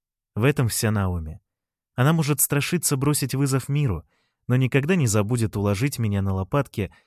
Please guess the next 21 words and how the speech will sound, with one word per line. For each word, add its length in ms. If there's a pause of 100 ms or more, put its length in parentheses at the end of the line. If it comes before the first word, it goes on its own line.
(120)
в 100
прямом 420
и 40
переносном 560
смысле. 480 (840)
Пока 220
я 100
размышляю 560
о 60
способах, 580 (260)
которыми 420
овладею 560
ею 240
сегодня 420
ночью, 380 (460)
она 180
достаёт 420
телефон 440
и 20
что-то 300
печатает. 680